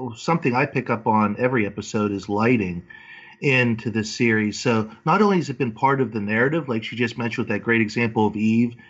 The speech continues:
and her eyes turning blue, but just think of how many times, um, the lighting has been similar, given off a certain vibe. And again, one thing we've always agreed is this feels like it's happening all in the same dimension.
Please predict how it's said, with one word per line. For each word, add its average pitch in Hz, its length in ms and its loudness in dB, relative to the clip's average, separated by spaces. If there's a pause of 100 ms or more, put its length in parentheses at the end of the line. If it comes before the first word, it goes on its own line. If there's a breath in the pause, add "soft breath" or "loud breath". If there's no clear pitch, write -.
and 113 80 0
her 110 120 4
eyes 107 300 2
turning 113 320 2
blue, 117 460 2 (340)
but 131 160 2
just 170 220 -2
think 214 160 4
of 156 120 2
how 127 200 2
many 117 180 -2
times, 113 560 0
um, 98 460 -4 (320)
the 110 140 0
lighting 110 460 2
has 104 180 -6
been 110 160 -8
similar, 113 500 -4
given 107 220 -2
off 107 180 -2
a 113 40 -8
certain 107 320 -2
vibe. 113 380 2
And 110 160 0
again, 117 600 0 (180 soft breath)
one 151 160 -2
thing 147 140 -4
we've 120 180 0
always 123 280 2
agreed 120 380 -2
is 98 260 -6 (260 soft breath)
this 131 160 -4
feels 214 300 2
like 143 160 2
it's 117 120 -10
happening 135 540 -2
all 123 340 2
in 113 60 -4
the 107 80 -6
same 110 340 -4
dimension. 101 600 -8